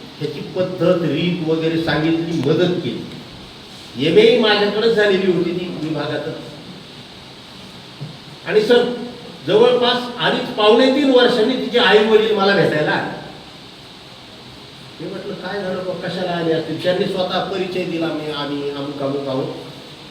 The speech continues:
ते नावावरून लक्षात आलं की हे आपल्या विद्यार्थिनीचे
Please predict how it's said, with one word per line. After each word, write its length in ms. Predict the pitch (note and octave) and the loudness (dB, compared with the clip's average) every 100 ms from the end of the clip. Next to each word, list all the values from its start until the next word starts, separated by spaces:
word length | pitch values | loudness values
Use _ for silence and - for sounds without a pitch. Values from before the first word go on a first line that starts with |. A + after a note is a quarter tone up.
| - - - - - - | -18 -18 -18 -18 -16 -10
ते 80 | |
नावावरून 680 | D3 D3+ F#3 G#3+ G#3+ A3+ A3+ | -4 0 4 6 8 6 6
लक्षात 400 | G#3+ G#3 - A#3 | 6 2 0 -2
आलं 220 | G#3+ G3+ | 2 2
की 80 | G3 | 2
हे 200 | G3 G3 | 2 4
आपल्या 800 | G3 - - G3+ G3 G3+ G#3 - | 4 2 -2 0 2 2 -2 -6
विद्यार्थिनीचे 1200 | D3+ D#3 F#3+ F#3 - E3 E3+ E3+ F#3 A#3+ - - | -8 -6 -4 -4 -4 -4 -2 -2 -2 -2 -4 -10